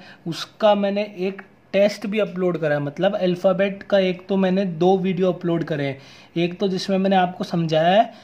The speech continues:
और एक टेस्ट हमारे WhatsApp ग्रुप पर आया था, उसके solutions upload करे हैं। अल्फाबेट टेस्ट बहुत important है, जो right left का concept होता है ये बहुत important है,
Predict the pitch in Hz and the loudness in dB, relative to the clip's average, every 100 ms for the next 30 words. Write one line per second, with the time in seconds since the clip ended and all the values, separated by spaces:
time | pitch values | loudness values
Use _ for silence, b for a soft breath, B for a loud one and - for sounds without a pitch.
0 | B 170 180 185 180 190 190 175 175 196 | B -8 -6 -6 -4 -4 -2 2 4 4
1 | 233 180 175 196 180 180 180 190 175 165 | 2 0 0 0 0 -2 0 2 4 2
2 | 202 208 - 214 180 165 165 190 190 180 | 0 -2 -2 -4 -2 -2 0 0 0 -2
3 | 175 175 165 151 139 131 - - - 156 | -2 -6 -6 -8 -8 -10 -16 -20 -14 -6
4 | 180 180 214 208 214 208 - 196 202 - | -4 4 6 8 4 -2 -4 -4 -4 -8
5 | 165 151 139 185 196 190 185 180 185 190 | -8 -6 -2 0 0 -2 -2 -2 0 -2
6 | 185 214 214 B B 185 190 151 151 196 | 0 -2 -2 B B -2 -2 -2 -2 0
7 | 196 202 190 185 - 214 208 180 165 160 | 0 2 2 0 -4 -8 -6 -6 -6 -6
8 | 220 202 208 185 196 202 175 147 180 185 | -6 -4 -6 -4 -2 -2 -4 -4 -2 -4
9 | 180 175 165 175 175 214 | -2 -2 0 -2 4 2